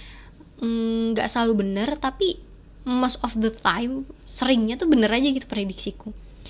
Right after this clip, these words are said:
Aku juga bahkan sampai sering mikir hal-hal yang menurutku aneh,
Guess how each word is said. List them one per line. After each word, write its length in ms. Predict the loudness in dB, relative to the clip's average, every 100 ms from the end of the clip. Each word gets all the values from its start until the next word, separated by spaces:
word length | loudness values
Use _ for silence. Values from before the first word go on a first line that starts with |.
| -18 -16 -8
Aku 160 | -2
juga 240 | 0 2 0
bahkan 240 | -2 -4
sampai 240 | -4 -4 -4
sering 240 | -6 -6 -4 -6
mikir 160 | -6
hal-hal 320 | -8 -6 -4
yang 160 | -4 -2
menurutku 240 | -4 -6 -6
aneh, 320 | -4 -4 -6